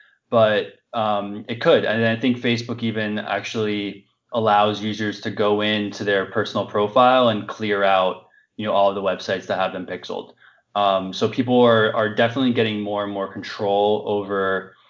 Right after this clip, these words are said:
how this works and the ability for advertisers to retarget them.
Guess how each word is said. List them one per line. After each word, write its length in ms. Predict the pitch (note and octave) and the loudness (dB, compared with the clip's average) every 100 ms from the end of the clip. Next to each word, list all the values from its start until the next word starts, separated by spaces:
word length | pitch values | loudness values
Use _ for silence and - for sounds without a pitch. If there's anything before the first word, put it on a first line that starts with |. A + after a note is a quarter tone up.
| _ _ | _ _
how 240 | - A2+ G#2+ | -2 2 2
this 200 | G#2 - | 0 -4
works 540 | G2 G2+ - - - - - | -2 -2 -2 -6 -8 -6 -2
and 580 | G#2 G2+ G2 G2 G2+ | 0 0 -4 -6 -6
the 120 | A2+ A2 | -4 -2
ability 440 | G2+ G2 G#2+ B2 | 0 2 4 4
for 300 | C3+ D#3+ D3+ | 2 2 4
advertisers 560 | C#3+ D3 D3+ C#3+ C3+ - | 4 2 2 2 0 -4
to 80 | |
retarget 420 | C#3+ C3+ C#3+ C#3 C#3 | -2 2 4 4 2
them. 320 | D3+ D#3 | 0 -2